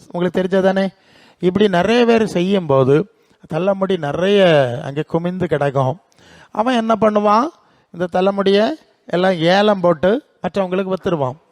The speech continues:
அதை வாங்கிட்டு போறவன் என்ன செய்வான்? திரிப்பான் கட்டுவான், திரிப்பான் கட்டுவான்,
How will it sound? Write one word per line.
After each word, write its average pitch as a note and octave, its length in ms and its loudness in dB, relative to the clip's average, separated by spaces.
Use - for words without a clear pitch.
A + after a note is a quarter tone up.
அதை G3 240 2
வாங்கிட்டு A#3+ 520 -2
போறவன் G3+ 300 2
என்ன G3 200 -2
செய்வான்? F#3 520 0
திரிப்பான் G3+ 360 0
கட்டுவான், E3+ 560 0
திரிப்பான் G3 480 -2
கட்டுவான், E3+ 500 -2